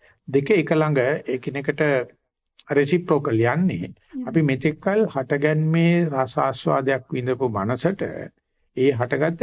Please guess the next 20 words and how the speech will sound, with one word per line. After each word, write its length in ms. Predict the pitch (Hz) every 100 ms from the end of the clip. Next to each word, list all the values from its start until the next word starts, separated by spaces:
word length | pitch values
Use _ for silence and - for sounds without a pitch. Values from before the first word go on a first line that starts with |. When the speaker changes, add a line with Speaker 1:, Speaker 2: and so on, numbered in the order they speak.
| 175
Speaker 1:
හැමදේම 880 | 131 143 165 170 190 190 185 180 139 - -
කපුරු 420 | 120 - - 180
පිච්චුවා 500 | 180 190 - 214 165
වගේ 320 | 135 113 104 - _ _ _ _ -
අල්ලුවත් 580 | 113 135 151 185 214 -
නැතුව 400 | 202 160 202 185
ගෙවිලා 360 | 156 147 170
ගියා. 380 | 151 120 90 95 - _ _ _ 147
ගෙවිලා 380 | 147 202 226
ගිය 160 | 214 220
හැටි 180 | 202 208
දැක්කේ 300 | 180 175 165
නැත්නම් 280 | 160 165 151
මොකද 240 | 151 147 147 147
කියලා 220 | 147 147
බැලුවොත් 380 | 139 147 214 320 _ _ _ _
කවදා 420 | - 160 240 247
හෝ 240 | 135 123 175
සංසිද්ධියේ 880 | 196 147 151 147 180 131 123 110 156 359 - _ _ _ _ -
සමුදය 400 | 131 139 143